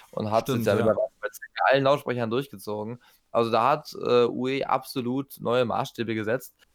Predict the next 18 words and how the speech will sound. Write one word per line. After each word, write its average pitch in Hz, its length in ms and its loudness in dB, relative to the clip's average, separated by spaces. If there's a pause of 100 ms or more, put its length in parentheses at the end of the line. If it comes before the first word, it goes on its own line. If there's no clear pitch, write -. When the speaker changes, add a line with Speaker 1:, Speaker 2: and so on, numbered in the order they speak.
(120)
Speaker 1:
Und 113 180 -4
damals 120 360 2
im 120 80 -6
Design, 110 360 2
das 120 220 -4
war 107 80 6
auch 110 120 2
einfach 110 360 -4 (120)
cool, 127 160 -6
ja. 101 140 2
Die 110 140 -4
waren 110 240 2
outdoormäßig 123 760 0
einfach 113 180 -2
besser 110 220 -10
drauf, 117 280 0
stabiler. 117 640 0 (440)
Ähm, 107 680 2